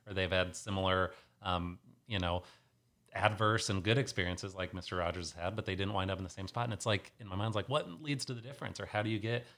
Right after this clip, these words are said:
in a different way? And that's where, like, this focus on formation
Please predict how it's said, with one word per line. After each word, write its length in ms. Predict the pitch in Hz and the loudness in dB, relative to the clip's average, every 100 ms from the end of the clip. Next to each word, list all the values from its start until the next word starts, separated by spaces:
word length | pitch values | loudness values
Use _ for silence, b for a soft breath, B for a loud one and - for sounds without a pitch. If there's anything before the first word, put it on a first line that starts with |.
| _ | _
in 60 | 104 | -18
a 60 | 98 | -10
different 280 | 98 113 | -6 -2
way? 120 | 110 101 | 2 2
And 200 | 95 104 | 2 2
that's 300 | 127 143 - | 2 0 0
where, 100 | 123 | 2
like, 160 | 104 | 2
this 200 | 104 - | -2 -4
focus 420 | - 104 104 117 | 2 2 2 -2
on 140 | 98 90 | -2 -2
formation 720 | - 92 90 90 - 92 90 | -4 -2 -2 -2 -4 -2 -4